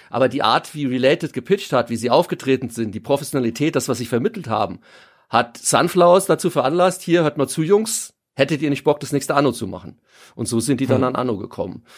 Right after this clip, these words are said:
Speaker 1: Und deswegen, du kannst auch einen Pitch in Anführungsstrichen verlieren im Sinne von, dass du halt dieses Spiel jetzt vielleicht, was auch dein Herzprojekt ist, nicht beim Publisher unterbekommst. Aber vielleicht kriegst du einen anderen Deal oder du hinterlässt zumindest so einen guten Eindruck, dass dein nächstes Spiel dann bei diesem Publisher landet.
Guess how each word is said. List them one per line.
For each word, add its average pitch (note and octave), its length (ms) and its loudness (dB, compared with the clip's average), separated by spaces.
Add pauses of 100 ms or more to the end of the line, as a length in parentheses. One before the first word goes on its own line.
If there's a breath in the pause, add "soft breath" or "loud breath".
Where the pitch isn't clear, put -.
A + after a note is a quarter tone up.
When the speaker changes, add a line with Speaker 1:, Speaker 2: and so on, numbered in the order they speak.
(160 loud breath)
Speaker 1:
Und A#2+ 160 -2
deswegen, F3+ 640 4 (280 soft breath)
du C3+ 100 -4
kannst D#3+ 380 0
auch D3+ 120 4
einen C3+ 140 -2
Pitch F#3+ 240 0
in D3 80 -2
Anführungsstrichen D3+ 720 -2
verlieren D3 440 2
im D#3 120 -4
Sinne D#3+ 280 0
von, D3+ 440 2 (260 loud breath)
dass D3+ 220 0
du D3 140 0
halt C#3 340 0
dieses D#3+ 240 -4
Spiel F3 320 -4
jetzt - 300 0
vielleicht, C3+ 280 0
was C#3 140 -2
auch C3+ 80 -4
dein B2 160 0
Herzprojekt C3+ 580 0
ist, - 120 -4
nicht C#3 120 -4
beim B2 140 0
Publisher C3 360 -2
unterbekommst. C3 720 -4 (280 loud breath)
Aber B2+ 180 2
vielleicht B2 240 2
kriegst - 240 -4
du D3 80 4
einen B2+ 120 2
anderen F3 380 2
Deal A#2+ 280 0
oder B2 340 4 (240 loud breath)
du A#2 160 -4
hinterlässt B2+ 440 0
zumindest C#3 280 -2
so D3 80 4
einen D3+ 120 2
guten D#3+ 260 -2
Eindruck, D3 440 2
dass C3+ 200 2
dein B2 140 2
nächstes C#3+ 280 -2
Spiel B2 220 -2
dann A2+ 120 0
bei A2 120 2
diesem G2 260 -6
Publisher G2+ 420 -10
landet. - 440 -10